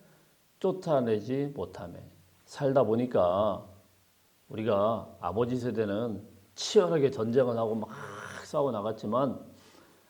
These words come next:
아들, 손주 세대에 가니까 살아야 돼요. 그 땅에서 거주하고 살아야 돼요. 삶이라는 게 우선이에요. 삶에 막 치이고 보다 보니까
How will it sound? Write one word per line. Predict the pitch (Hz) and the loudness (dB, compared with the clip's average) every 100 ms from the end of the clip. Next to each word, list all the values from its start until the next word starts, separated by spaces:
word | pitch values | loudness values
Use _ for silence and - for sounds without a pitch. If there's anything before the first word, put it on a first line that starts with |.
| - | -4
아들, | 113 139 170 | -2 2 0
손주 | 151 180 175 160 | 0 -2 -2 0
세대에 | 165 147 139 123 | 2 4 4 4
가니까 | 113 131 135 127 127 139 98 - - _ _ _ | -2 -2 0 2 4 2 -2 -8 -20 _ _ _
살아야 | _ - 196 196 156 113 | _ -8 0 4 4 2
돼요. | 92 85 82 - _ _ _ _ _ | -2 -10 -12 -20 _ _ _ _ _
그 | - 151 | -14 0
땅에서 | 160 147 135 | 2 2 0
거주하고 | - 131 131 120 110 | -2 -4 0 0 0
살아야 | 123 156 123 98 | -6 -6 -6 -6
돼요. | 80 - _ _ | -12 -16 _ _
삶이라는 | - 190 196 202 180 139 | -14 -4 -2 0 2 0
게 | 117 | -2
우선이에요. | 101 101 107 85 82 - - _ _ _ _ _ _ _ _ | -4 -8 -10 -12 -14 -20 -20 _ _ _ _ _ _ _ _
삶에 | - 196 202 196 | -8 0 2 2
막 | 180 - | 0 -2
치이고 | - 220 214 180 123 | -6 2 4 4 2
보다 | 135 143 127 | 4 6 4
보니까 | 123 135 127 156 143 - | 2 -2 0 0 0 -4